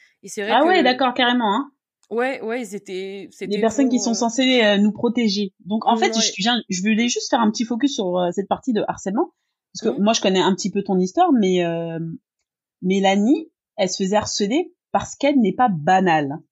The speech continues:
Speaker 2: Voilà, je vais
Speaker 1: C'est
Speaker 2: le dire
Speaker 1: ça.
Speaker 2: comme ça. Pour pas dire parce qu'elle est différente, parce qu'on est tous différents. On est tous
Speaker 1: C'est vrai.
Speaker 2: différents et différentes. Mélanie, elle n'est pas banale.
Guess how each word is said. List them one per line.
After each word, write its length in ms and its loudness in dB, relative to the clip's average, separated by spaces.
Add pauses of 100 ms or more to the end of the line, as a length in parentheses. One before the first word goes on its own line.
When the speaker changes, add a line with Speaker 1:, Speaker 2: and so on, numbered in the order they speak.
(480)
Speaker 2:
Voilà, 300 0
je 100 -4
vais 60 2
Speaker 1:
C'est 40 4
Speaker 2:
le 60 2
dire 100 2
Speaker 1:
ça. 60 -6
Speaker 2:
comme 160 2
ça. 280 -2
Pour 140 0
pas 120 4
dire 440 0 (100)
parce 140 0
qu'elle 160 0
est 60 0
différente, 500 -2
parce 120 -6
qu'on 120 0
est 160 0
tous 140 0
différents. 400 -4 (380)
On 100 2
est 120 2
tous 100 -2
Speaker 1:
C'est 60 2
vrai. 60 -2
Speaker 2:
différents 420 -2
et 80 -2
différentes. 480 -4 (500)
Mélanie, 400 4
elle 180 0
n'est 80 0
pas 160 2
banale. 500 0